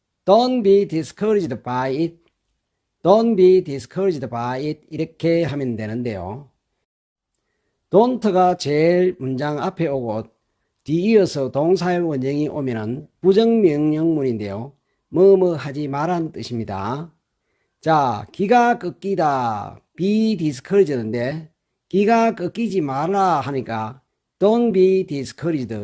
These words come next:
이렇게 하면 되겠죠. Don't be discouraged by it. 그것에 의해서. 즉, 그것 때문에. 이러니까 의역하면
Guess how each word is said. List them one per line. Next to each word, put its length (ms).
이렇게 240
하면 160
되겠죠. 600
Don't 320
be 280
discouraged 640
by 420
it. 280
그것에 440
의해서. 640
즉, 380
그것 360
때문에. 540
이러니까 640
의역하면 720